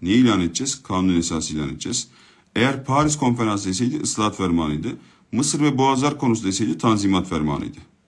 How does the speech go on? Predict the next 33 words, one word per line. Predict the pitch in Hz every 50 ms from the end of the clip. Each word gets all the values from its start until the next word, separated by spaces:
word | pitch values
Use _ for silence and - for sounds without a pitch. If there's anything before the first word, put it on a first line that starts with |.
| _ _ -
Oldu | - 117 123
mu? | - 127 127 - - - - _ _
Sene | - - - - 127 143
ittifak | 151 147 151 - 147 147 147
kimle | - 165 151 147
yapılmıştı? | 131 117 - 104 104 107 107 - 131 120
Ayanlar. | - 101 101 98 95 92 95 113 127 120 113
Bununla | 113 117 107 95
bir | 95
alakası | 90 85 80 78 - 80 73 - -
yok. | 135 139
Cevap | - 101 101 110 110 -
o | 98 101
yüzden | 92 82 104 110
Edirne | - 82 87 90 92 87 80 73 69 - - - _ -
arkadaşlar. | 76 76 73 78 80 - - - - - _ _ _ _ _ _ _ _ _ _ _ _ _ _ _ _ _ _ _ _ _ _ _ _ _ _ _ _ _ _ _ _ _ _ - - - - - - - - - - - - - - - - - - - - _ _ _ _ -
Osmanlı | 123 123 123 - 139 147 175 185 185 180 170
tarihinde | - 151 135 127 117 107 107 104 98 98 107 120 123 -
yabancı | 85 95 110 117 117 135 139 147 147 160
ülkelere | 165 156 151 143 139 131 143 147
seyahate | - 139 131 127 135 135 131 135 151
çıkan | 147 - - 123 113
yegane | 117 113 110 127 139 139 139 131 127 123
padişah | - 123 113 107 101 - 120 120 120 120 - - - _ _ _
ve | - 90 92 87
Hristiyan | 92 104 104 113 110 - - 135 143 143
dünyasına | 135 131 120 110 107 101 107 98
dost | 104 120 127 127 120
olarak | 101 95 92
giden | 85 92 87 82
ilk | 123 139 143 143
halife | 117 98 95 92 127 135 - -
Abdülaziz'dir. | 104 98 - 98 95 92 80 78 73 - - - - -